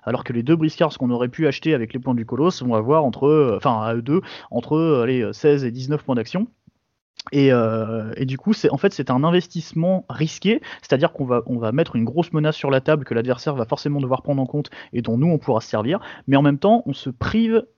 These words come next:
déjà d'une sup-, en général d'une supériorité numérique, à moins d'avoir des petits profils style les pingouins ou des Tuléens à côté. Euh, mais voilà, on se prive d'une supériorité numérique et on se prive du coup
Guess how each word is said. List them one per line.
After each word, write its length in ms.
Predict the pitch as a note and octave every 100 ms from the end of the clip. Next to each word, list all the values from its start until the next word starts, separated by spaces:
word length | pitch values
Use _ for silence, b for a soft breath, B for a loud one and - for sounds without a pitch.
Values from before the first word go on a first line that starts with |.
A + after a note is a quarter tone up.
| -
déjà 440 | B2 C3 D3 E3+
d'une 140 | C#3+
sup-, 240 | B2 - -
en 180 | B2+ C#3
général 300 | C#3+ D3+ D3+
d'une 100 | C3
supériorité 540 | C3 B2 B2 B2 C3
numérique, 480 | B2+ B2 E3 B3 -
à 40 | A2+
moins 160 | B2
d'avoir 220 | A#2+ B2
des 80 | B2+
petits 140 | B2 -
profils 380 | - - C#3
style 280 | C3+ - C3+
les 80 | B2
pingouins 420 | B2 A#2+ B2+ C3+
ou 80 | C3
des 80 | A2
Tuléens 320 | - A#2 A#2
à 60 | A2+
côté. 260 | - - - B B B -
Euh, 640 | B2 A#2 A#2 A#2 A#2 A2 A2 - - - - -
mais 240 | C3+ C3+ C3
voilà, 180 | C#3+ D3
on 80 | A#2
se 120 | -
prive 240 | C3 A3
d'une 80 | E3+
supériorité 500 | - D3+ C#3 C3 C3
numérique 380 | B2+ B2 F#3 A#3+
et 40 | -
on 60 |
se 140 | - F#3
prive 340 | - B3+ E3+
du 120 | C#3+
coup 260 | - A3